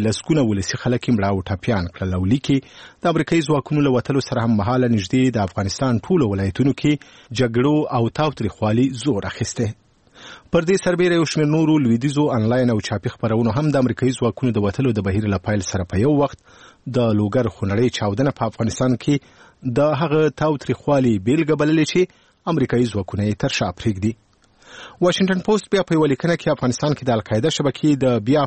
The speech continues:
پیاوړي کېدو په اندېښنو لیکنه خپره کړې. دا لیکنه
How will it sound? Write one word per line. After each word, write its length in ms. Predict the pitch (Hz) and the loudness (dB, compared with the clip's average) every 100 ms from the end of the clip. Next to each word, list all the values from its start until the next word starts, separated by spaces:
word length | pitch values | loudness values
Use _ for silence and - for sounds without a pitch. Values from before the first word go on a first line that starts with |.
| - | -2
پیاوړي 320 | 120 101 101 - | -4 -2 -2 -2
کېدو 180 | 135 170 - | 0 0 0
په 60 | 95 | -4
اندېښنو 360 | 92 95 107 98 | -6 -6 -6 -6
لیکنه 260 | 90 95 87 | -6 -6 -6
خپره 200 | - 87 - | -6 -8 -8
کړې. 160 | 90 - - - - - - | -10 -10 -20 -20 -20 -16 -2
دا 80 | 131 127 | 0 0
لیکنه 260 | - 135 | 0 0